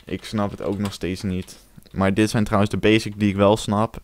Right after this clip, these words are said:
en die ik aan jullie wil de-, wil delen. Ik bedoel, want dit werkt ook en waarom zou je heel uitgebreid doen? Dan download je die plugin gewoon, toch? Maar dit is hoe je, ehm,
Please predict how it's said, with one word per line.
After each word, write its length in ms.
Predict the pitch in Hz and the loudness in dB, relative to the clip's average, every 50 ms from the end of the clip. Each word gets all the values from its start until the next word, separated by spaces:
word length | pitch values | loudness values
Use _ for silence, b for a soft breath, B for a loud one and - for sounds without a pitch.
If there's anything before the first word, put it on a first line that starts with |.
| - - | -12 -4
en 100 | - 95 | 0 2
die 100 | 104 104 | 2 2
ik 100 | - - | 2 0
aan 140 | - 90 95 | 0 0 2
jullie 220 | 98 98 95 95 | 2 2 0 0
wil 180 | 92 92 90 90 85 | 0 -2 -2 -2 -2
de-, 220 | - 92 92 - - | 0 -2 -2 -2 -4
wil 260 | 92 95 98 92 92 87 | -4 -2 0 0 0 0
delen. 500 | - 90 95 95 92 95 95 95 98 - b b b b b b b b b b b b | -2 -2 -2 -2 -2 -4 -6 -8 -10 -14 b b b b b b b b b b b b
Ik 100 | b 98 | b -8
bedoel, 320 | 98 101 104 104 101 98 98 | -4 0 2 2 4 4 2
want 160 | 101 98 95 | 2 2 2
dit 160 | - 110 104 | 2 2 2
werkt 380 | 95 98 90 90 - - - - | 2 0 -2 -2 -4 -8 -2 0
ook 240 | 87 101 104 98 - | 2 2 2 2 -2
en 160 | - - 87 | -6 -10 -8
waarom 240 | 90 85 90 95 95 | -6 -6 -6 -6 -6
zou 200 | - 73 73 80 | -6 -8 -8 -8
je 140 | 76 71 | -10 -10
heel 240 | - - 104 95 - | -10 -10 -10 -10 -8
uitgebreid 600 | - - 95 95 - - 95 92 90 92 95 90 | -6 -6 -6 -6 -6 -8 -8 -6 -4 -4 -4 -4
doen? 280 | 92 90 90 90 92 - _ _ b b b b b b b b b b b b b _ _ | -6 -6 -6 -6 -8 -12 _ _ b b b b b b b b b b b b b _ _
Dan 320 | - 98 104 101 98 85 87 | -4 -2 -2 -2 -2 -4 -2
download 420 | 104 101 101 101 101 104 104 90 | -2 0 2 2 2 2 2 0
je 220 | - 104 101 101 95 | 0 0 0 0 0
die 120 | 95 98 | -2 -4
plugin 400 | - - 107 104 104 104 80 76 | -2 -2 -2 -2 -2 -4 -6 -8
gewoon, 240 | 78 90 90 87 85 | -6 -4 -4 -4 -2
toch? 340 | - 107 113 - - - - b b b b b b - _ _ _ _ _ _ - - - - - | 0 0 0 0 -2 -6 -16 b b b b b b -20 _ _ _ _ _ _ -20 -20 -20 -14 -10
Maar 180 | 98 95 104 | -6 -6 -4
dit 160 | 104 117 110 | -4 -2 -2
is 160 | 113 117 110 120 | -2 -4 -4 -2
hoe 160 | 117 113 110 | -2 0 2
je, 260 | 107 101 90 90 95 - b b b b b b b b b b b b b b - | 0 0 0 -2 -8 -10 b b b b b b b b b b b b b b 0
ehm, 420 | 104 113 113 110 110 104 104 101 | 2 2 4 4 2 0 -2 -4